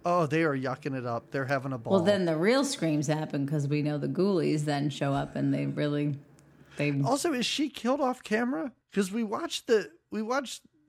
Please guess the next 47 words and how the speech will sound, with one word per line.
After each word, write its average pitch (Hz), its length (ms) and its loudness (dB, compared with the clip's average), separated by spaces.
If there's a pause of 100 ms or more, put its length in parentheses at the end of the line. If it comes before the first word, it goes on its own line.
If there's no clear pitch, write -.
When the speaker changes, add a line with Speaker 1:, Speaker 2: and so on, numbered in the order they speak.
Speaker 1:
what's 170 160 -8
that 285 120 -4
guy's 233 240 -2
name? 233 200 -2
Gollum? 175 540 0 (100)
Speaker 2:
Gollum, 156 360 2
Speaker 1:
What's 170 140 -2
his 180 80 0
Speaker 2:
yeah, 160 200 4
Speaker 1:
name? 151 100 -4 (100)
Okay. 160 180 -2
Speaker 2:
yeah. 156 100 0 (160)
Speaker 1:
We 214 140 2
watch 240 300 0
him 226 300 -2 (320)
get 202 120 6
a 180 60 2
ghoulie 208 360 2
to 202 120 0
the 156 100 -2
face. 170 540 -2
Speaker 2:
Yeah. 165 240 2 (300)
Speaker 1:
And 202 180 4
then 214 140 0
we 214 120 0
just 202 240 -2
hear 202 120 2
her 175 160 0
screaming. 143 800 -4 (360)
But 208 100 2
we 302 200 2
see - 500 0
everyone 196 460 0
else 160 300 -2
being 147 340 0
killed. 127 360 -4
Speaker 2:
Oh, 208 140 0
yeah, 247 380 2
that's 214 260 -2
true. 247 560 0 (360)
Speaker 1:
But 180 120 2
she's 170 240 0
dead 165 220 4
in 175 100 0
the 147 60 0
basement 139 520 -4
then. 110 280 -8